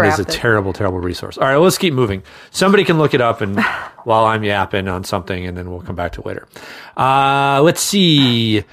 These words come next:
Speaker 1: We are officially, as of the posting of this podcast, one month away from the Joe Public Retreat. Uh, we're pretty full up. Uh, I think we have room for maybe one or two more folks to attend if they really want to. Uh, so let us know. You can go to joe public retreat dot com,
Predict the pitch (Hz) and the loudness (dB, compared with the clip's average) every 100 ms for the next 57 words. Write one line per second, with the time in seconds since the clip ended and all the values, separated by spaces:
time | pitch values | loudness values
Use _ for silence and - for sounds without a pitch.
0 | - _ 127 170 170 131 117 110 104 101 | -20 _ 2 4 6 6 6 4 4 2
1 | 98 95 - 92 147 135 117 101 101 98 | 0 -2 -6 -2 0 2 2 2 2 0
2 | 92 92 92 - 98 - 90 90 - 90 | -2 -4 -6 -6 -6 -6 -6 -6 -4 -2
3 | 90 - 87 85 90 101 98 95 95 92 | -2 -4 -4 -4 -2 -2 0 -2 -2 -2
4 | 92 - 92 80 92 - 95 92 90 82 | -2 -4 -8 -4 -4 -2 -4 -4 -6 -4
5 | - 98 - - - - - - 101 98 | 0 0 -2 -12 -20 -20 -20 -6 0 2
6 | 107 - 165 170 147 151 135 127 120 143 | 0 0 2 2 2 2 2 4 2 0
7 | - _ - _ _ 110 101 98 98 - | -6 _ -20 _ _ -4 -2 0 -2 -2
8 | - 156 151 110 104 107 101 101 95 95 | -2 0 2 2 0 0 -2 -2 0 0
9 | 95 90 95 104 92 - 117 120 123 127 | 0 0 0 0 -2 -2 -2 0 2 2
10 | 139 - _ - 123 - - 131 - 127 | -2 -8 _ 0 0 0 0 0 0 -2
11 | 131 107 104 101 101 98 104 - 117 120 | -2 -2 0 2 2 2 0 2 0 0
12 | - - - - - 104 95 95 98 101 | -6 -20 -20 -14 -4 0 2 2 0 2
13 | 98 107 113 127 104 113 98 101 95 98 | 2 2 2 0 2 0 -2 0 0 2
14 | 104 104 110 104 101 - 98 98 - 101 | 0 2 0 2 0 -2 -6 -4 0 0
15 | 98 - 101 92 - 101 92 98 | -2 -4 -2 -2 0 2 2 0